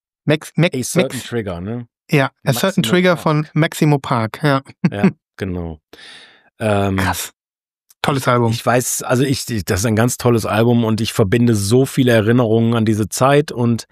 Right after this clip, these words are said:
Speaker 2: ich finde jeden einzelnen Song richtig, richtig gut.
Speaker 1: Mhm.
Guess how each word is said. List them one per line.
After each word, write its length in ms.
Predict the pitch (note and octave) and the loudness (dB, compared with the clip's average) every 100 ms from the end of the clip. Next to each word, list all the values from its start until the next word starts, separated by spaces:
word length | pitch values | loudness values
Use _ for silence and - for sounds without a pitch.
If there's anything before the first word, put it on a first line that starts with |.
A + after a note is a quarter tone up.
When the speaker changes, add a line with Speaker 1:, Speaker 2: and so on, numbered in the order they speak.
| - - - - | -20 -20 -20 -10
Speaker 2:
ich 100 | - | -6
finde 220 | - C3+ | 0 2
jeden 420 | A#2 G#2 C3+ C#3+ C#3+ | 2 4 2 2 0
einzelnen 460 | A2+ B2+ B2+ B2 | 0 0 0 0
Song 400 | - B2 A#2 A#2+ - | 0 2 2 2 -2
richtig, 720 | G#2+ G2+ C#3+ - - D3 - | -4 0 0 -2 -2 -2 -2
richtig 460 | A2 B2+ - B2 - | -2 -2 0 -6 -4
gut. 340 | C#3+ F3 - - _ _ - | -2 -2 -2 -12 _ _ 0
Speaker 1:
Mhm. 360 | C3 A#2+ G3+ | 2 6 4